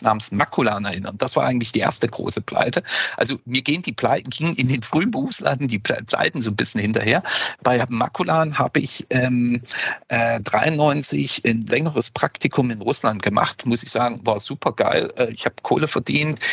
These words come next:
viertausend Mark netto im Monat plus, äh, freie Kosten Logis. Das hat mich für den Rest des Studiums damals durchfinanziert. Ähm, und bei denen hätte ich anfangen können,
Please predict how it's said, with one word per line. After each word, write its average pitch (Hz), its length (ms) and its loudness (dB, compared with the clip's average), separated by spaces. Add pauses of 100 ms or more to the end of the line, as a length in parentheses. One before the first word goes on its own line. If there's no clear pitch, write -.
(200)
viertausend 131 800 0
Mark 117 400 0
netto 123 460 2
im 110 180 0
Monat 151 500 2
plus, - 140 0 (220)
äh, 123 220 -2
freie 120 280 0
Kosten 113 300 0
Logis. 107 340 0 (300)
Das - 160 2
hat 123 120 0
mich 123 120 -4
für 117 100 2
den 113 140 -2
Rest 123 280 0
des - 80 -4
Studiums 107 520 0
damals - 560 -2
durchfinanziert. - 920 0 (720)
Ähm, 135 520 0 (920)
und 127 480 -2 (340)
bei 123 140 2
denen 147 260 -2
hätte 156 220 0
ich - 160 -6
anfangen 104 540 0
können, - 340 0